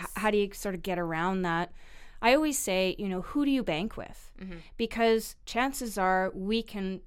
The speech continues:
Speaker 2: look to place your mortgage
Speaker 1: Mm-hmm.
Speaker 2: with that lender.
Speaker 1: Yeah.
Speaker 2: And our pricing is better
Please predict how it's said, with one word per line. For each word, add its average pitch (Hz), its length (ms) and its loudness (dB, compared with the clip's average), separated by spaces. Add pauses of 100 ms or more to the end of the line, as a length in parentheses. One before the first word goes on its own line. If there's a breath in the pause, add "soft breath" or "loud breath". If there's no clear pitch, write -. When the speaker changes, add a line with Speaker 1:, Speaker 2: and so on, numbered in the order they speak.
Speaker 2:
look 220 440 2
to - 80 -8
place 196 340 -4
your 190 120 -2
mortgage 180 500 -2
Speaker 1:
Mm-hmm. 185 180 -8
Speaker 2:
with 240 220 0
that 180 220 0
lender. 160 520 -8
Speaker 1:
Yeah. - 120 -14 (600 loud breath)
Speaker 2:
And 240 640 0 (100)
our 208 140 2
pricing 196 540 -2
is 175 120 -4
better 180 460 -6